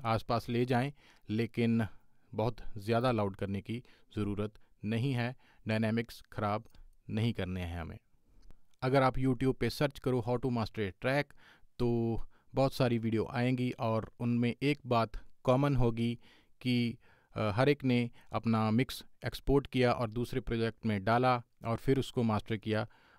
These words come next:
और ऐसा करने की ज़रूरत नहीं है। अगर आपने गाना किसी और मास्टरिंग इंजीनियर को भेजना है तब तो आप भेजो, no problem। लेकिन अगर आप खुद मास्टर कर रहे हो और आपने देखा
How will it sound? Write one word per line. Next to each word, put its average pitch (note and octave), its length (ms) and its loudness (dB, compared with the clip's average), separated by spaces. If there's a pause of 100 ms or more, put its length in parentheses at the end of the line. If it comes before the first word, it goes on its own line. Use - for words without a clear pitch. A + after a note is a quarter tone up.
(120)
और G2+ 340 -2
ऐसा A2+ 280 -2
करने G#2+ 300 0
की G#2+ 140 -4
ज़रूरत G2+ 420 -2 (220)
नहीं A2+ 380 0
है। C3+ 260 -2 (640)
अगर C3 240 2
आपने B2+ 280 2
गाना A#2 420 0
किसी A#2+ 280 -8
और A#2+ 180 0
मास्टरिंग A#2 460 -2
इंजीनियर A2+ 340 -2
को G2+ 160 -4
भेजना A#2+ 320 0
है C3 180 -4 (320)
तब A#2 180 -2
तो A#2 60 6
आप A2+ 260 0 (220)
भेजो, A2 420 -2 (280)
no C3+ 180 2
problem। B2 440 0 (400)
लेकिन C3 500 2
अगर A#2 280 0
आप A2 200 -2
खुद D#3+ 240 2
मास्टर C3+ 380 -2
कर A2+ 160 -2
रहे A#2+ 140 2
हो B2 200 -2 (240)
और A2+ 180 0
आपने A2+ 280 0
देखा A#2 440 0